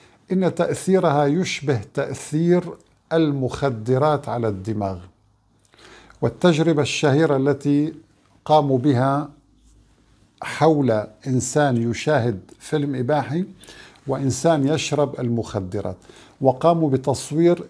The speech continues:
دماغي هذين الشخصين، وكانت المفاجأة أن الأثر المدمر هو ذاته بالنسبة لكلا الشخصين. يعني من يشاهد الفيلم الإباحي كأنه يتناول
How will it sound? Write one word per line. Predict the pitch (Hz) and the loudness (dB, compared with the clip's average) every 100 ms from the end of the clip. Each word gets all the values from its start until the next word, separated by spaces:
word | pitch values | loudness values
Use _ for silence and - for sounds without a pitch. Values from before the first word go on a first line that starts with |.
| - | -12
دماغي | 104 131 135 143 143 175 175 | -4 -2 2 2 2 2 2
هذين | 131 135 127 135 | 2 0 0 0
الشخصين، | 120 - 113 - - 101 95 - _ _ _ - | -2 -4 -8 -8 -6 -6 -8 -16 _ _ _ -10
وكانت | 117 - 151 139 135 | -6 0 0 0 -2
المفاجأة | 127 123 143 143 127 147 151 147 - - - _ _ - | -4 -2 0 0 0 -4 -6 -8 -18 -20 -20 _ _ -8
أن | 160 156 | -4 0
الأثر | 139 131 - 196 196 180 185 170 - _ _ - | 0 0 0 0 2 2 2 -2 -10 _ _ -6
المدمر | 160 143 135 131 151 170 165 165 147 | -2 -2 0 0 2 2 2 2 2
هو | 120 160 143 | 2 2 2
ذاته | 123 139 127 120 92 90 90 _ _ - | 4 2 2 -2 -6 -8 -14 _ _ -12
بالنسبة | 120 147 165 - | -6 -4 -4 0
لكلا | 135 131 147 147 | 0 0 0 0
الشخصين. | 113 - 101 - 95 87 - _ _ _ _ _ | -2 -4 -6 -6 -6 -6 -14 _ _ _ _ _
يعني | 120 113 | -4 -2
من | 123 139 | 0 0
يشاهد | 139 131 175 165 | 0 2 2 2
الفيلم | 156 - 175 170 | 0 -4 -2 -2
الإباحي | 160 160 156 | -2 -2 -2
كأنه | 147 175 170 143 | -2 -2 0 2
يتناول | 143 139 143 143 143 156 | 2 2 0 2 2 0